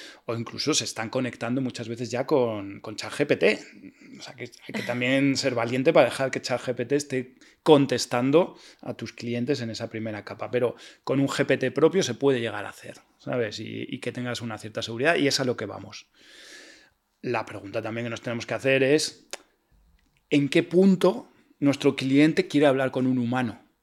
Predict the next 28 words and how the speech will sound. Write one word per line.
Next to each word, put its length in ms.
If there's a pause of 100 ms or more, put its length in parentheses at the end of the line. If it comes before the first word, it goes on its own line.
(1120)
Porque 880 (320)
yo 160
creo 160
que 80
hoy 80
por 180
hoy 100
la 160
tecnología 880 (540)
no 480
está 420
al 80
mismo 260
nivel, 520
¿sabes? 400
Yo, 460
yo 180
a 40
veces, 500 (1300)
pues 200
eso, 280 (180)
mm, 400 (120)
claro, 300 (200)
eh, 460
llamas 480
a 60
un 80
sitio, 420